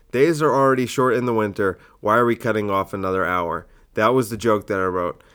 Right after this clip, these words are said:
I don't think that was a joke in my defense. I think I was writing that down as just an idea to write a joke about then later.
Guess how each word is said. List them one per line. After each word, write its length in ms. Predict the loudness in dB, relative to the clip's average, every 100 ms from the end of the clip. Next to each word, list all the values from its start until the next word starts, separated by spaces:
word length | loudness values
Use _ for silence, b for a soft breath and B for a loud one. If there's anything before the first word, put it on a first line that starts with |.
| b
I 60 | -4
don't 200 | -2 -2
think 160 | -2 0
that 100 | 0
was 140 | -2
a 40 |
joke 260 | 0 0 0
in 60 | -2
my 160 | -4
defense. 540 | -6 -10 -12 -14 -16 -16
I 60 |
think 200 | -10 -6
I 60 | -2
was 140 | -2
writing 260 | -2 -2 -2
that 140 | -4
down 180 | -4 -6
as 140 | -6 -10
just 260 | -12 -10
an 80 | -8
idea 360 | -8 -8 -8 -8
to 220 | -10 -8
write 320 | -4 -2 -2
a 80 | -6
joke 360 | -4 -4 -4
about 420 | -8 -6 -6 -6 -8
then 300 | -10 -8 -8
later. 500 | -6 -6 -10 -20